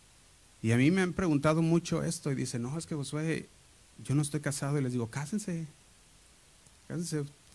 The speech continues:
tan simple, ¿verdad? ¿Quieres estar bien con Dios? Cásate. Pon fecha, cásate. La fiesta puede esperar.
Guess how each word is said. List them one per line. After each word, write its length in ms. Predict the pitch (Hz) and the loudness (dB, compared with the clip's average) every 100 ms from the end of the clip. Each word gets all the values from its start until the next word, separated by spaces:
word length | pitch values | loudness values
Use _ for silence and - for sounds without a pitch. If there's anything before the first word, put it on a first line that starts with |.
| - | -16
tan 160 | - 120 | -8 -2
simple, 480 | 151 175 160 151 147 - - - - - - - - - - - - | 2 2 2 -2 -4 -12 -20 -20 -20 -20 -20 -20 -20 -20 -20 -16 -8
¿verdad? 300 | 117 131 170 - - - - | -6 -6 -8 -14 -20 -20 -4
¿Quieres 200 | 143 165 | 0 0
estar 200 | 160 170 | 2 0
bien 140 | 175 | 0
con 140 | 175 170 | 0 -2
Dios? 260 | 180 190 - | -2 -4 -10
Cásate. 540 | 160 170 180 180 175 175 - - - - - - - - - - - - - - | -8 -8 -6 -4 -4 -6 -16 -20 -20 -20 -20 -20 -20 -20 -20 -20 -20 -20 -20 -4
Pon 180 | 139 170 | 0 2
fecha, 480 | 156 165 175 175 165 | 2 0 0 -4 -4
cásate. 680 | - 165 - 170 165 180 180 - - - - - - - - - - - - - - - - - | -4 -4 -2 -4 -4 -6 -8 -16 -20 -20 -20 -20 -20 -20 -20 -20 -20 -20 -20 -20 -20 -20 -20 -6
La 100 | 120 | -4
fiesta 300 | 120 143 147 | 2 2 2
puede 200 | - 160 | 2 2
esperar. 540 | 160 - 117 117 147 | 2 2 0 0 -2